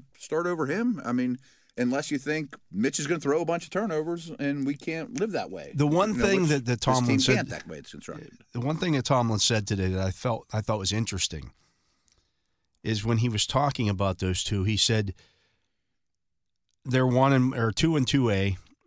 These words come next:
Speaker 2: and
Speaker 1: Mm-hmm.
Speaker 2: how we're currently playing or how, how we're, how we're currently operating. Um, I feel either guy could go in and, and,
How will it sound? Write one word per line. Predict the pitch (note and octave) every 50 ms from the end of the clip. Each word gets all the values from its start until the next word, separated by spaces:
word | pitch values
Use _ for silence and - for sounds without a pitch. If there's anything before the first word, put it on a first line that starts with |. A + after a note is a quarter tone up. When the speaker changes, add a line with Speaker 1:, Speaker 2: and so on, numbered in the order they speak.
| -
Speaker 2:
and | A2+ A2 A2 A2 G#2+
Speaker 1:
Mm-hmm. | A#2+ A#2
Speaker 2:
how | A2+ - - C#3 C#3+ D3+
we're | D3+ D3+ C#3+ C3
currently | - - C#3 C3+ C3+ C3 C3+ B2+ A#2
playing | G#2 - - C3 C3 B2+ A#2+ A2+ G#2+ G#2 G2
or | F#2 F#2+
how, | G2+ A#2+ B2 B2 C3+ - -
how | A2+ A#2 B2
we're, | B2+ A#2+ A2 - -
how | A2+ G#2+ A#2
we're | B2+ B2+ A2+
currently | - - B2+ A#2+ A#2 A#2+ A2+ G#2
operating. | G2+ G#2 A2+ A#2 - G2+ G2 G2 G2 G2 F#2 F#2+ F#2 F2+ F2 - _ _ _ _ _ _ _ _ _ -
Um, | - G2+ F#2+ F#2+ F#2 F2+ F2+ F2 F2 F2 F2 F2+ F2+ _ _ _ _ - - _ -
I | B2 A#2
feel | - - A#2+ A2+ A#2
either | B2 A#2+ A#2+ A#2
guy | G2+ G#2 A2 G#2+ G#2+
could | - - G#2+ G2+
go | G2+ A2 G#2 G2+
in | G2+ G2+ G2
and, | G2 G2+
and, | - G2 G2 F#2+ F2 E2